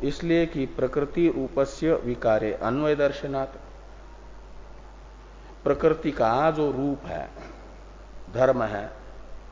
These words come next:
वह विकार, उसका विकार में अन्वय देखा जाता है, विकार में अनुवर्तन देखा जाता है।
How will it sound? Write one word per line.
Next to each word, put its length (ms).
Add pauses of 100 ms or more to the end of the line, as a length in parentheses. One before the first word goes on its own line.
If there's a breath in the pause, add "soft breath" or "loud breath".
(560)
वह 400
विकार, 520 (480)
उसका 540
विकार 520
में 280
अन्वय 380
देखा 340
जाता 340
है, 380 (1900)
विकार 400
में 160
अनुवर्तन 600
देखा 300
जाता 320
है। 200